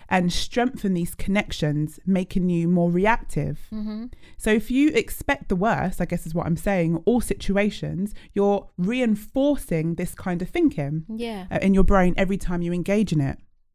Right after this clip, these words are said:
Speaker 1: So that negative thought pattern in which you routinely engage in becomes,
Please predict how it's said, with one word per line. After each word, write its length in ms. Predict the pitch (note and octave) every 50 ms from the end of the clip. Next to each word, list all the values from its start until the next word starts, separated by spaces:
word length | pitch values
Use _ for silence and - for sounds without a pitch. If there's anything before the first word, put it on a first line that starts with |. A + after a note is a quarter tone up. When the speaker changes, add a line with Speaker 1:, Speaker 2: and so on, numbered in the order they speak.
| _ - - - -
Speaker 1:
So 120 | - -
that 180 | G3+ G#3 - G#3
negative 540 | G#3 A3 A#3 B3+ B3 C#4 B3+ - - A3 F#3+
thought 360 | - - - A#3 B3 A#3+ A#3+
pattern 460 | - F#3 F3 - - - D#3+ D3+ D3+
in 140 | D#3 D#3 D#3+
which 240 | E3+ - - - -
you 60 | F3+
routinely 640 | E3 F3 E3 - - - B3+ C4 C4+ B3+ B3 F3+ -
engage 420 | E3+ F3+ - F#3+ F3+ F#3 F#3 - -
in 340 | C#3 C3+ C#3+ F#3 G#3+ G#3 - - - - -
becomes, 640 | F#3+ F3+ - - G#3+ G#3 G3+ G3+ G3 F#3+ F#3 -